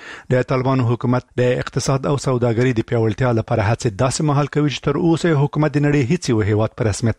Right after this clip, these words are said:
نه دی پیژندلی. د ښځو او نجونو پر زده کړې او کار د طالبانو لخوا لګول شوي محدودیتونه په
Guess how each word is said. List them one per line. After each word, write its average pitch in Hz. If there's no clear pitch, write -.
نه 117
دی 98
پیژندلی. 110
د 110
ښځو 120
او 120
نجونو 117
پر 117
زده 117
کړې 156
او 131
کار 139
د 143
طالبانو 143
لخوا 143
لګول 98
شوي 175
محدودیتونه 160
په 131